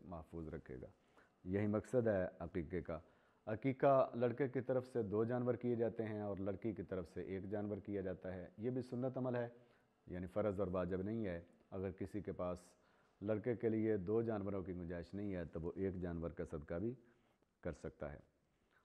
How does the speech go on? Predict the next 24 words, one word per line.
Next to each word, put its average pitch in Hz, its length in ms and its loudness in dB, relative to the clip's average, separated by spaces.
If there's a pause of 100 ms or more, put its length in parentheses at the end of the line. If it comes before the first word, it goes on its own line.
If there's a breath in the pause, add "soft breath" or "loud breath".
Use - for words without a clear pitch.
(180)
तो 98 140 0
जानवर 127 340 2
किस 147 180 -2
तरह 147 180 6
का 139 120 0
होना 139 200 2
चाहिए? 139 320 4
जिस 120 220 0
तरह 127 160 6
का 120 140 4
जानवर 110 360 2
कुर्बानी 104 420 0
का 113 120 2
होता 104 280 2
है 101 140 2
वही 101 240 0
शराइत 92 360 -2
इसके 104 220 -6
अंदर 104 180 -2
भी 98 140 -4
होनी 95 220 -2
चाहिए। 95 340 -4
जो 95 180 0
जानवर 101 420 2